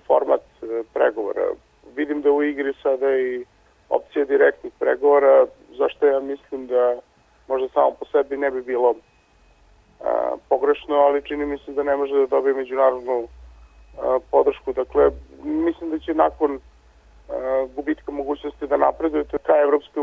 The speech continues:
uniji doći do, ajde da kažem, određene relaksacije po tom pitanju u srpskoj političkoj eliti,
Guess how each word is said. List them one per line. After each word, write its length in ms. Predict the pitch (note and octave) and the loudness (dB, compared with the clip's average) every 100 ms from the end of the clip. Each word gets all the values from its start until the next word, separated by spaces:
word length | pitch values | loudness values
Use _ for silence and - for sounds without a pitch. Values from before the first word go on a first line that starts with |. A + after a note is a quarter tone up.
| C#3+ | -2
uniji 260 | D3+ D3 C#3+ | 0 -2 0
doći 380 | C#3+ C#3 - C#3 | 0 0 -4 0
do, 340 | C#3 C3 C3 - - - - - - | 4 6 4 0 -14 -20 -16 -8 -2
ajde 180 | C3+ C3+ | 0 0
da 80 | |
kažem, 260 | D3+ C#3 C3+ | -4 -4 -4
određene 480 | C3+ C#3 C#3 C#3+ B2+ | -4 -4 -6 -2 2
relaksacije 680 | C3+ C3 - C#3 - D3+ C3+ | 2 0 2 0 0 -2 -2
po 140 | - | -4
tom 220 | - B2 - | -8 -10 -10
pitanju 360 | - - C3 B2 | -16 -8 -6 -8
u 40 | |
srpskoj 340 | - B2 _ - | -10 -14 _ -12
političkoj 360 | C3 C3 - C3+ | -8 -10 -4 -4
eliti, 400 | B2 B2 - | -2 -6 -6